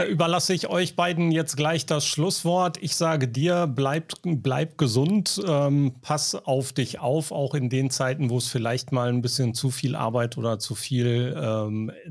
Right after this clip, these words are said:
soziale Netzwerke gibt. Ähm, einen hervorragenden weiteren politischen Verlauf für dich und deine Frau und alles Gute für Gersheim,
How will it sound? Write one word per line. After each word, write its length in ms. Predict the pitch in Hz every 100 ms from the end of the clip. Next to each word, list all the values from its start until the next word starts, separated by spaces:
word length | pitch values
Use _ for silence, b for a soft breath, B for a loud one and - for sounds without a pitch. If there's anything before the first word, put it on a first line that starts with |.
| 147 139
soziale 580 | 123 143 - 151 147
Netzwerke 540 | 147 190 - 170 156 151
gibt. 300 | 170 165 - B B B B B -
Ähm, 320 | 147 147 180 -
einen 400 | 175 165 160 165
hervorragenden 880 | 165 151 151 175 170 151 160 156 131
weiteren 400 | 135 151 147 151
politischen 540 | - 147 165 170 -
Verlauf 360 | - 135 139 151
für 140 | -
dich 200 | 131 143
und 100 | 156
deine 200 | 143 135
Frau 500 | 127 - 135 170 185
und 300 | 190 147 147
alles 280 | 151 139 120
Gute 320 | 147 147 151
für 420 | 131 - 135 131 131
Gersheim, 760 | 117 127 - 113 104 92 95